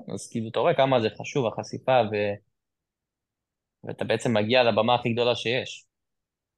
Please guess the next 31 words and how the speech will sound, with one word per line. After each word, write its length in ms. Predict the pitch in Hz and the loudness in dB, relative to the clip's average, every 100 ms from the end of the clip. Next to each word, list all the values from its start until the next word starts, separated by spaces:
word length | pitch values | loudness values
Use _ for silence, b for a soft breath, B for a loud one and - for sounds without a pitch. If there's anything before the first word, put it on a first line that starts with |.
| _ _ - | _ _ -4
שוב, 240 | 151 117 | 0 2
גם 160 | 131 135 | 2 4
אם, 160 | 135 127 | 4 4
אה, 300 | 120 113 110 117 | 2 2 2 0
גם 160 | 139 | 0
אם 140 | 123 131 | -2 -2
לא 80 | 135 | -6
ישחק, 580 | - - - 131 135 127 _ _ _ _ - - _ - | -8 -12 -8 -2 -2 -2 _ _ _ _ -20 -20 _ -8
אה, 80 | 107 - | -6 0
קבוע, 400 | 110 120 139 127 | 0 2 4 4
עצם 260 | 123 127 120 | 2 -4 -4
זה 100 | 120 | -4
שהוא 320 | 117 107 104 _ _ _ _ _ | -4 -6 -6 _ _ _ _ _
בביירן 600 | - 113 107 127 117 117 | -6 -2 4 6 6 2
מינכן, 640 | 120 120 - 117 110 104 101 _ _ _ - | 0 -2 0 0 0 -2 -6 _ _ _ -12
אה, 480 | 117 110 110 107 107 107 | -2 2 4 4 2 2
עם 260 | 117 127 | 2 2
נוייר 360 | 123 127 117 113 | 2 0 0 -4
באימונים, 480 | 110 110 110 110 110 | -6 -8 -10 -10 -10
מאמן 180 | 107 117 123 | -10 -12 -12
שערים 280 | 120 113 120 117 | -10 -12 -12 -10
של 60 | 110 | -4
ביירן 280 | 117 117 113 | -2 0 -2
מינכן, 580 | 113 110 - 107 104 104 _ _ - | -4 -6 -6 -6 -4 -6 _ _ -12
זה 140 | 110 | -6
באמת 220 | 104 135 147 | -2 -2 0
משפר. 500 | 127 123 - 113 104 101 _ _ _ _ _ - - | -2 -2 2 2 2 -2 _ _ _ _ _ -14 -4
אולי 280 | 110 127 | 2 4
אפילו 300 | 123 123 120 | 4 2 2
יהיה 120 | 117 120 | 2 4
בהרכב 480 | 113 107 - 131 | 4 2 2 0